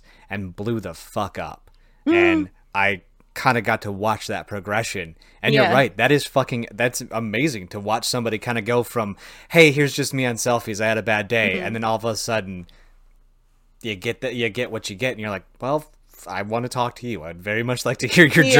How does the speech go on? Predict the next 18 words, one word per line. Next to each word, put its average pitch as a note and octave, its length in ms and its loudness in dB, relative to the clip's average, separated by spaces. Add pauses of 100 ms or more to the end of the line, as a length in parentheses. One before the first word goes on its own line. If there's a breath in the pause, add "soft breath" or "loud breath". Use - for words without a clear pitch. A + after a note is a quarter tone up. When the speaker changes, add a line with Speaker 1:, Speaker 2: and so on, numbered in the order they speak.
Speaker 1:
journey A2+ 120 2
and A2+ 120 -4
what B2 120 -2
happened A#2+ 340 2
behind A2+ 260 -2
the G#2 80 -10
scenes." F2+ 440 -12 (580 soft breath)
Speaker 2:
Yeah. A3 140 0 (100)
Speaker 1:
Now, D3 180 0 (320)
talking E3+ 320 6
about C#3+ 460 6
tits - 280 -2
out B2 180 0
all A2 180 0
day, G2+ 180 0
every A2+ 220 0
day, D#2+ 300 -6
Speaker 2:
Mm-hmm. A#3 240 -2